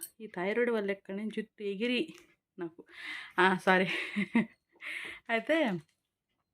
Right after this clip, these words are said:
ఊక్కొని ఊక్కొని ఇంటికి వచ్చాడంట. వచ్చేసి, "బాగుందా ప్రాంక్?" అంట. అలాంటప్పుడు అదేమని నేను తెలుసా, ఆ, పిల్లలు పీ తీసి నీ ముఖానికి రాసుకో. మంచి మాట అన్నది ఈసారి మాత్రం. ఆ,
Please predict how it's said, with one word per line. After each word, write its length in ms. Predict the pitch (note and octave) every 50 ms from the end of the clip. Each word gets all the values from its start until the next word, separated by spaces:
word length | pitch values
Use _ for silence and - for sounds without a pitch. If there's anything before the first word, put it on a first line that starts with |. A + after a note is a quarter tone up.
| _ _ _ - _ C4
ఊక్కొని 420 | B3+ B3 B3+ - C4+ C4 B3 A#3+
ఊక్కొని 300 | B3+ B3 - - D4 C#4
ఇంటికి 200 | C#4 B3+ B3+ - C#4
వచ్చాడంట. 480 | C4 C4+ C4+ B3 A3 G#3+ G3+ G3+ A#3+ C4 D4+ E4+ E4 - - - - - - - -
వచ్చేసి, 440 | A3+ A3+ - C4 B3+ - - D4 D4 C#4+ - _ _ _
"బాగుందా 440 | G3 G3 G3+ G3+ G#3 A3 A3 G#3 G3 G3 F#3 F#3 G#3+ G#3 -
ప్రాంక్?" 420 | - G3+ F#3 F#3 F#3+ G3+ G3 - F#3+ F3+ F3 F3+ F#3+ G3+ G3+
అంట. 220 | E3+ D#3 D#3 D#3+ D#3+ - - - _ -
అలాంటప్పుడు 520 | - G3 G3+ A3 G#3+ G3 G#3+ G3+ A#3 A#3
అదేమని 380 | A3 G#3 G3 G#3+ A3+ A#3 A#3 G#3+
నేను 140 | G3 F#3+ E3+ F#3
తెలుసా, 300 | F#3 F3+ - F#3+ F3 F3 F3 E3 D#3+ - - - - - - - - - _
ఆ, 60 | F#3 F#3+ F#3+ F#3+ F#3+ F#3+
పిల్లలు 360 | F#3 - A#3 A3+ B3+ C#4 C4+ C4+ -
పీ 100 | B3+ B3+ C#4
తీసి 380 | C#4 C#4 C4+ B3 A3+ - C4+ C#4 C#4
నీ 120 | C4 B3+
ముఖానికి 500 | A3+ G#3+ G3+ G3+ G3 - A#3 A#3 A3+ A3
రాసుకో. 460 | G#3+ G3+ G3 F#3+ F#3+ G3 F#3+ - F#3+ F#3 - - _ _ _ _ _ _ _ _ _ _ -
మంచి 220 | G3+ G3 F#3+ - -
మాట 160 | A3+ A3 G#3 G#3+
అన్నది 320 | G3+ F#3+ F3+ F#3 F3 F3
ఈసారి 280 | E3+ E3 F3 F3 E3+ E3+ E3+
మాత్రం. 260 | E3 D#3 - - F3 F#3+ - - - - - - - - - - - -
ఆ, 60 | G#3